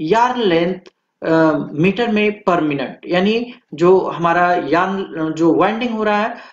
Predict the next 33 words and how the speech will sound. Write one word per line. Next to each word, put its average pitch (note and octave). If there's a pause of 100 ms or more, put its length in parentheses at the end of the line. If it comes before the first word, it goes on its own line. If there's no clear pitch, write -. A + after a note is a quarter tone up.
(120)
अ, D3+
अ, D3
उस, -
उसका G3+
speed G3+
है B3 (260)
कि F3
हमारी E3
यार्न F3
जो F3
है E3+
कितना F3
length E3
जो E3
है D#3
winding D#3+
हुआ, F#3+ (300)
अ, D3+
एक G3+
मिनट G#3
में, B3 (240)
उससे B3+
हम B3
divide E3+
करते -
हैं G#3 (200)
और G3
तो G#3
हमारी F3
twist G#3
निकलती G#3+
है। A#3+
और G3+